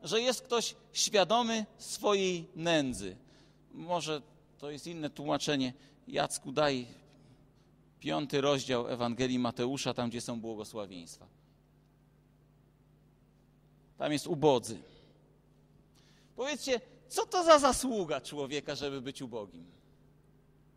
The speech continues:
Czy to jest osiągnięcie życiowe, za które się medale daje? Albo inna rzecz, błogosławieni i zasmuceni. Popatrz, w komputerze wy-,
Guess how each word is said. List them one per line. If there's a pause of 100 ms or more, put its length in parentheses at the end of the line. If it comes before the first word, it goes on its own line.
(1700)
Czy
to
jest
osiągnięcie
życiowe,
za
które
się
medale
daje? (1080)
Albo (320)
inna
rzecz, (680)
błogosławieni
i
zasmuceni. (1700)
Popatrz, (200)
w
komputerze
wy-,